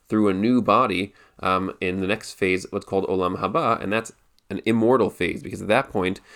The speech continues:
in that stage, there is no, there is no longer any distortions that need to be corrected by us separating ourselves from our bodies. So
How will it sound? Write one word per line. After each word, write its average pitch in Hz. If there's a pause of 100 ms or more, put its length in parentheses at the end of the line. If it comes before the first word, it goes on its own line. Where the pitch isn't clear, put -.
(160)
in 92
that 113
stage, 135
there 98
is 127
no, 110 (160)
there 107
is 127
no 101 (220)
longer 101
any 101
distortions 98 (340)
that 101
need 107
to 98
be 104
corrected 98
by 92 (220)
us -
separating 101
ourselves 95
from 98
our 92
bodies. 101
So 98